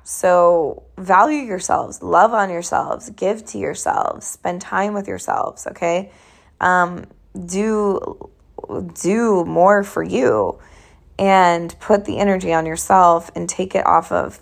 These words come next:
you know, the guy that you're zeroing in on if he is not, you know, desiring to show up for you a lot, you know. And I would just wanna add this little tidbit at the end. You're, it's totally okay for you to invite a man to come do something you're already doing.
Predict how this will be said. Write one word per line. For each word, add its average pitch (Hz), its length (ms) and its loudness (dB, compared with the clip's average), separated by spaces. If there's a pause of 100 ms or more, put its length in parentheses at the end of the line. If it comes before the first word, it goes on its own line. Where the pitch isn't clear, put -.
you 170 100 -6
know, 156 160 0
the 156 160 -4
guy 180 260 2
that 175 180 -2
you're 160 220 0
zeroing 160 520 0
in 175 100 -2
on 156 300 0 (380)
if 165 180 -4
he 175 160 -2
is 170 160 0
not, 165 480 2
you 165 120 -6
know, 151 220 -2
desiring 156 540 0
to 170 60 -10
show 160 240 0
up 131 440 4 (140)
for - 260 -2
you 156 180 -2
a 113 120 -6
lot, - 420 -2
you - 140 -8
know. 110 280 -2 (460)
And 240 140 2
I 240 80 8
would 240 140 0
just 254 120 -10
wanna 277 140 2
add 185 200 4
this 185 160 -8
little 185 340 2
tidbit 185 400 -2
at 180 120 -2
the 175 140 -6
end. 196 260 -2 (460)
You're, 202 260 2
it's 202 200 -2
totally 208 460 4
okay 226 520 6
for 190 80 -6
you 170 220 -4
to 185 140 -4
invite 175 300 4
a 175 40 -2
man 175 200 -2
to 170 60 -4
come 165 220 -6
do 170 160 -6
something 175 440 -6
you're 165 160 -4
already 156 380 0
doing. 139 580 -4